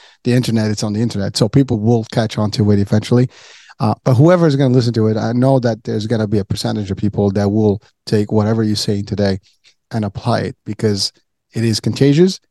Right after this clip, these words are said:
It is positive. It will literally motivate people to change. And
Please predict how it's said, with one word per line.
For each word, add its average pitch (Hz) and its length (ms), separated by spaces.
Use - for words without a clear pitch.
It 127 140
is 110 140
positive. 139 640
It 131 120
will 131 380
literally 139 440
motivate 131 480
people 123 280
to - 120
change. 139 540
And 117 360